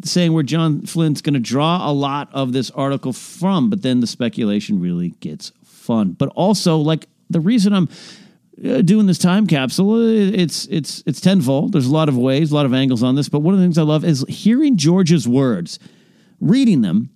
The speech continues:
and realizing I think a lot of times we lose sight of the things he has always said. George is George. He changes his idea. He writes in pencil for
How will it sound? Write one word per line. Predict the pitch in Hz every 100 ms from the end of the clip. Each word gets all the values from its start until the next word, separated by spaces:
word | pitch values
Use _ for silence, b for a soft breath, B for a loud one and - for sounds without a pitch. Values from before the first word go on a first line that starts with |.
| _ _ _
and | 143
realizing | 180 240 202 170 165 170
I | 170
think | 196 190
a |
lot | 175 185
of | 196
times | 190 151
we | 170
lose | 170 185
sight | - 165 185
of | 190
the | 180
things | 175 175 175
he | 165 170
has | 147 -
always | 165 170 185 190 190 175 - -
said. | - 233 220 175 165 - b b b b b b _ _ _ _ _ _
George | 120 120
is | 98 92
George. | 120 120 131 107
He | 95
changes | 117 110 107 98
his | 104
idea. | 101 92 123 139 143 147 147 151
He | 113 117 120 117
writes | 107 117 117 -
in | 113
pencil | 101 127 123 131
for | 113 127 135